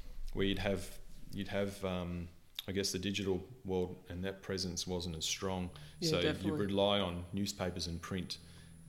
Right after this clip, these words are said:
Speaker 1: you know, magazines and books
Speaker 2: Yeah.
Speaker 1: and all these things that, that happened in that, that era. Uh, and so one of those things was, like, printing your work and, and showcasing it in people's homes and offices and things like that.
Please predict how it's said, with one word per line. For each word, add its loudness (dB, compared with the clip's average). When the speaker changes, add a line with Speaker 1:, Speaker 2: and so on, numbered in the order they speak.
Speaker 1:
you -6
know, 0
magazines 2
and 2
books 6
Speaker 2:
Yeah. 2
Speaker 1:
and 2
all 6
these 6
things 4
that, 2
that -2
happened 2
in 2
that, -2
that -2
era. 0
Uh, -2
and 0
so 6
one 6
of 4
those 8
things 2
was, -2
like, 0
printing -2
your 2
work -2
and, -2
and -4
showcasing 0
it -4
in -4
people's -4
homes -4
and -6
offices -6
and -4
things -4
like -4
that. -2